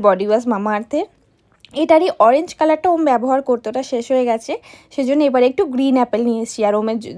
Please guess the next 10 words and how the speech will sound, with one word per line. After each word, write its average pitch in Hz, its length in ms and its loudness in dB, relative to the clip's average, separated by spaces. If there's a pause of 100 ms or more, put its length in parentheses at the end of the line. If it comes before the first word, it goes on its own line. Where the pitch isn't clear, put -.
দুধ 254 260 0 (420)
আর 320 160 2
ডাবল 240 320 4
লাল 214 220 -2
তেল, 175 160 -8 (180)
আর 202 80 0 (100)
আমার 226 220 0
জন্য 247 140 0 (100)
একটা 403 160 -2 (200)
আইকনিকের 240 500 -2